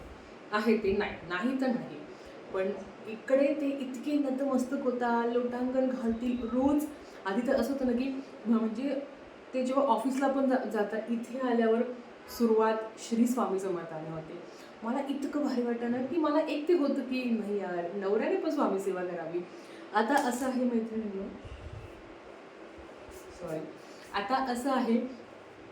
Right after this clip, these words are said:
की ऑफिसमध्ये पण असताना अखंड त्यांचं "दिगंबरा, दिगंबरा, श्रीपाद वल्लभ दिगंबरा" हा मंत्र जाप असतो. ते गाडी चालवताना सुद्धा पण त्यांचा तो मंत्र जाप असतो. ही सगळी महाराजांची लीला आहे.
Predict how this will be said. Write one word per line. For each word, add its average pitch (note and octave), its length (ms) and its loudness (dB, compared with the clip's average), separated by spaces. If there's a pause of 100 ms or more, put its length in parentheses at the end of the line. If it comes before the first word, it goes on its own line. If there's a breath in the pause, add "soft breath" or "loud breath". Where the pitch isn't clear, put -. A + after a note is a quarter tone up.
(320)
की A3+ 360 2
ऑफिसमध्ये B3+ 680 2
पण B3+ 120 2
असताना A#3 680 4 (100)
अखंड E4+ 480 8
त्यांचं A#3 420 6 (440 loud breath)
"दिगंबरा, B3 520 4
दिगंबरा, A3+ 540 6 (100)
श्रीपाद A3+ 420 0
वल्लभ A3+ 420 6
दिगंबरा" G3+ 440 0 (420 loud breath)
हा G#3+ 100 0
मंत्र A3 320 6
जाप G#3+ 280 2
असतो. G#3+ 200 0
ते A#3 120 4
गाडी G#3+ 340 6
चालवताना G#3+ 680 2
सुद्धा A3 340 -4
पण D4+ 220 2
त्यांचा G#3 240 2
तो G#3 160 0
मंत्र G3 280 -4
जाप F#3 300 -4
असतो. B3+ 300 -2 (360 loud breath)
ही D4 60 6
सगळी B3+ 400 6
महाराजांची B3 1000 4
लीला G#3 260 2
आहे. G3 200 0